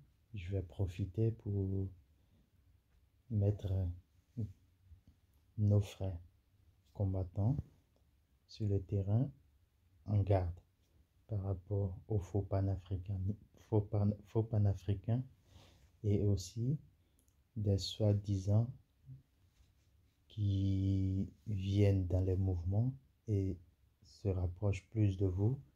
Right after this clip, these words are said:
en vous demandant vos co-, vos contacts et essayez de vous infiltrer. Et tout cela,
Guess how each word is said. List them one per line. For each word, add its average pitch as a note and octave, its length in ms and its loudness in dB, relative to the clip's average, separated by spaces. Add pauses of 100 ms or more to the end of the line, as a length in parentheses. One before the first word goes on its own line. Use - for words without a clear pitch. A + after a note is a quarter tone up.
(220)
en G#2+ 120 4
vous G2+ 180 2
demandant G2 500 4
vos F#2+ 200 -2
co-, G2+ 260 -6 (180)
vos G2+ 240 0
contacts G2+ 540 -2 (640)
et G2 280 0
essayez G2 540 -2
de F#2 720 -2 (800)
vous G2 260 0
infiltrer. F#2 720 -2 (1300)
Et G2+ 80 0 (160)
tout A2 120 -2
cela, G#2+ 440 4